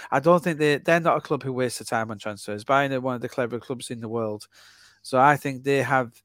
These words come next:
some sort of assurance that, listen, if they do get this deal brokered, he will go. So I'd, I'd keep an eye on Bayern. Again, it totally depends on who the manager is. You know, if it's Luis Enrique, I think he'll stay. Great new contract, everyone's buzzing.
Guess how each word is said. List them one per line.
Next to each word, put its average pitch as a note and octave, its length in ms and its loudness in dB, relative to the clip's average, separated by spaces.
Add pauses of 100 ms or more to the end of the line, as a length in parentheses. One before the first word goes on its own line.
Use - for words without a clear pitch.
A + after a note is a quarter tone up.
(160)
some D3+ 220 -8
sort C#3 180 4
of C3 80 -2
assurance B2 460 -4
that, A#2+ 120 -4
listen, B2 300 -6
if A2+ 100 -10
they C3+ 160 2
do C3 300 -2
get B2 240 0
this - 340 -6 (280)
deal A#2+ 180 0
brokered, B2 480 -4
he B2 120 -8
will A2+ 220 -4
go. G2+ 340 -4 (520)
So A#2+ 160 0
I'd, C3 200 0
I'd D3+ 160 0
keep G3 220 2
an D#3+ 80 -2
eye D3 160 4
on A#2 100 -4
Bayern. A2 360 -4 (1120)
Again, E3+ 300 6
it D#3 180 2
totally G3+ 300 8
depends D#3 260 0
on C#3 60 -6
who D#3 100 2
the C#3+ 60 0
manager B2+ 320 0
is. G#2 180 -6
You C3 60 -4
know, B2+ 80 2
if C3 100 -2
it's B2 120 -10
Luis D3+ 200 -2
Enrique, C#3 480 2
I A#2+ 100 0
think C3 220 -8
he'll C3 160 -2
stay. C3 480 2 (560)
Great C#3 220 -2
new C3 100 -8
contract, C3 560 -4
everyone's B2+ 400 -8
buzzing. A#2 440 -8